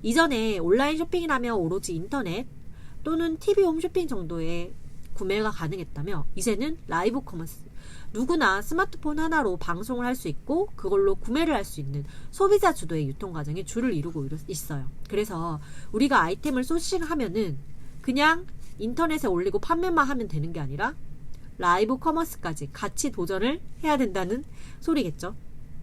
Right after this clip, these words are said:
앞으로의 쇼핑몰 승부는 진짜 무조건 싸게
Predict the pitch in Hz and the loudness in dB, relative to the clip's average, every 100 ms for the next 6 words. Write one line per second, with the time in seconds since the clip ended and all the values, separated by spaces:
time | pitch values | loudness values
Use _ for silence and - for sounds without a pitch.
0 | - - - - - - - - - - | -8 -8 -6 -6 -4 -6 -8 -8 -8 -6
1 | - 196 - 311 277 254 262 294 349 302 | -2 -2 0 2 4 2 2 0 0 0
2 | 254 294 262 247 247 147 202 202 185 139 | -2 -2 -2 -2 -2 -2 -4 -4 -4 -4
3 | - - - - - 311 277 262 349 381 | -6 -6 -6 -2 0 0 0 10 12 12
4 | 196 | 6